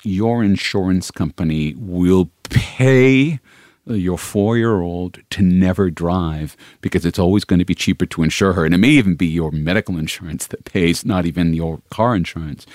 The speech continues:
because it's always gonna be safer, particularly when you're a new driver, to be able to have a car drive than to have someone drive.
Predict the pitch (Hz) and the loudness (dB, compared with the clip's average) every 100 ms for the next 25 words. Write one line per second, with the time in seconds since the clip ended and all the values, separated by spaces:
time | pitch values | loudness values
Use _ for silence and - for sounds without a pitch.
0 | - - - 110 117 98 107 107 120 - | -20 -10 -2 0 2 2 2 4 2 2
1 | 90 87 - 80 - - - 131 101 90 | 0 0 0 0 -2 -6 -4 -2 2 4
2 | 85 85 82 82 98 202 247 82 71 69 | 4 4 4 4 6 4 2 0 -2 -6
3 | - 71 69 - _ _ - 85 101 98 | -8 -8 -10 -14 _ _ -4 2 6 6
4 | 101 95 92 - - 90 - 87 78 - | 4 2 0 0 -2 0 0 -2 -4 -8
5 | - - 117 127 131 - 80 73 71 80 | -12 -2 2 4 2 0 -6 -6 -6 -8
6 | - 90 85 82 - 80 78 - - 98 | -4 -2 -2 -4 -8 -8 -6 -6 -4 -2
7 | 90 78 76 69 - - - _ _ _ | -2 -2 -4 -6 -10 -16 -20 _ _ _